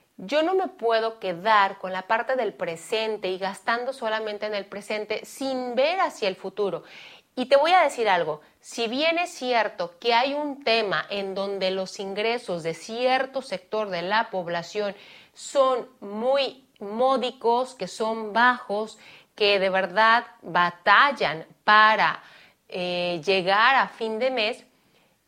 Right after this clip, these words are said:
también es cierto que hay otras personas que no están en esa realidad y aún así están desaprovechando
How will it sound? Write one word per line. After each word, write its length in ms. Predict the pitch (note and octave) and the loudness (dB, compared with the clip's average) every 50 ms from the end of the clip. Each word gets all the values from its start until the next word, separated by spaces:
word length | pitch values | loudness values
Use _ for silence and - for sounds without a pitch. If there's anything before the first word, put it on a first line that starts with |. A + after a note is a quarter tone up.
| _ _ _ | _ _ _
también 480 | - G3 G3 G#3 G#3 B3 C#4+ D#4 D4+ | 0 0 0 0 0 0 2 2 2
es 160 | D#4 D4+ D#4 - | 0 -2 -4 -4
cierto 640 | - B3 A#3 A3 G#3+ G#3+ - - G#3 G#3 G#3 - | 0 2 2 2 0 -2 -4 -4 -4 -4 -6 -10
que 80 | - G#3 | -4 -2
hay 240 | G3 F#3+ G3 F3+ - _ | -2 -2 -2 -4 -4 _
otras 440 | - B3+ C#4+ C#4 C#4 D4 D4 C#4+ | 2 2 2 2 2 -2 -2 -2
personas 600 | - - F#3+ F3 - - F#3 F#3 F#3 F3+ F#3 F3+ | -4 -6 -6 -6 -6 -8 -8 -6 -6 -6 -8 -8
que 160 | - - F3+ E3+ | -12 -16 -14 -12
no 340 | F3 G3 A3 A#3+ C#4 D#4+ | -10 -6 -4 -2 0 -2
están 320 | F4+ F4 F4 - - A3 G#3+ | -2 -4 -6 -6 -6 -4 -4
en 140 | G3+ G3 F#3+ | -4 -4 -6
esa 240 | F3+ F3+ - F#3+ | -6 -6 -6 -6
realidad 560 | F3+ F#3 F3+ F3+ F3+ F3+ E3+ F3 E3 E3+ F3 E3+ | -4 -4 -4 -4 -4 -4 0 2 2 2 2 -2
y 140 | - G#3+ A3 | -6 -6 -4
aún 340 | G#3+ G#3+ A#3 C4 C#4+ C#4 C4+ | -4 -2 -2 -4 -4 -4 -6
así 440 | C#4 C4+ C#4 - - A3+ A#3+ A#3 - - - - - _ | -6 -8 -8 -8 -6 -6 -6 -6 -10 -16 -20 -20 -14 _
están 400 | - G#3 - - A#3+ A#3 B3 B3 | -10 -10 -6 -4 -4 -4 -4 -2
desaprovechando 1200 | A#3+ D4 D4 - D4 B3 - - G#3 G#3 G3+ F#3+ F#3+ F3+ - - A#3 A3+ A3+ A3+ G#3 F#3+ G3+ G#3 | -2 -4 -2 -2 -6 -6 -6 -4 -4 -4 -4 -4 -6 -8 -4 -2 0 0 0 0 -2 -4 -4 -6